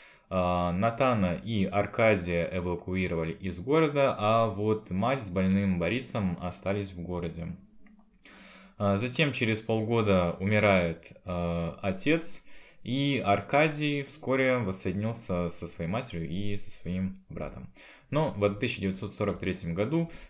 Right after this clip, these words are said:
а, судьба снова их разделяет, потому что Аркадия забирают в армию.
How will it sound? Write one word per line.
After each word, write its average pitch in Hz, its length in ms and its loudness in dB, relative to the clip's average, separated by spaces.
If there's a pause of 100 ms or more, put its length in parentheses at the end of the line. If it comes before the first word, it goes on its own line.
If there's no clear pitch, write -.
а, 90 220 0
судьба 98 380 0
снова 98 260 -2
их - 140 -6
разделяет, 104 460 -2
потому 107 260 -6
что 101 260 -2
Аркадия 107 520 0
забирают 90 600 -2 (240)
в 87 100 -8
армию. 69 380 -8